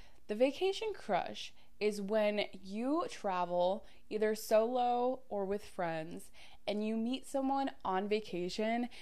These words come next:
and then you spend the time either just hanging out every day or every couple days, or you guys go out together. I love a good vacation crush. I tend to meet them almost every vacation I go on.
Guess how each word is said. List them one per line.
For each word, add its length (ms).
and 180
then 100
you 140
spend 560
the 80
time 680
either 300
just 200
hanging 520
out 360
every 260
day 460
or 100
every 200
couple 320
days, 440
or 60
you 120
guys 220
go 220
out 200
together. 580
I 460
love 540
a 100
good 260
vacation 600
crush. 440
I 320
tend 380
to 100
meet 240
them 240
almost 500
every 300
vacation 500
I 120
go 140
on. 400